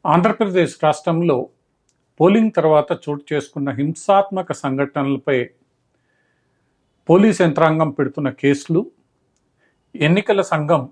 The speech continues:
తీసుకుంటున్న చర్యలను వైసీపీ ప్రశ్నించడం ప్రారంభించింది.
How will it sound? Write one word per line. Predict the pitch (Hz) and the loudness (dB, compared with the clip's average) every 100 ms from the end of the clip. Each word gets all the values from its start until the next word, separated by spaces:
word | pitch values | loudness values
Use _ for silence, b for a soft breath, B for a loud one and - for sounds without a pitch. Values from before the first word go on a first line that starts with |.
| _ - | _ -4
తీసుకుంటున్న | 160 - 165 147 147 127 - | -4 -2 -8 -6 -8 -10 -4
చర్యలను | 151 143 190 196 175 143 170 110 - _ _ _ _ _ _ _ _ _ _ 127 | -2 2 4 4 4 2 -2 -4 -18 _ _ _ _ _ _ _ _ _ _ 0
వైసీపీ | 143 156 - 180 180 175 170 175 - _ _ _ _ _ _ _ _ _ _ _ 151 | 2 2 0 -2 0 0 2 2 -4 _ _ _ _ _ _ _ _ _ _ _ -2
ప్రశ్నించడం | 160 - 165 - 147 147 | 0 2 0 2 0 -2
ప్రారంభించింది. | 139 131 120 123 104 - - | -2 -2 -2 -6 -12 -18 -20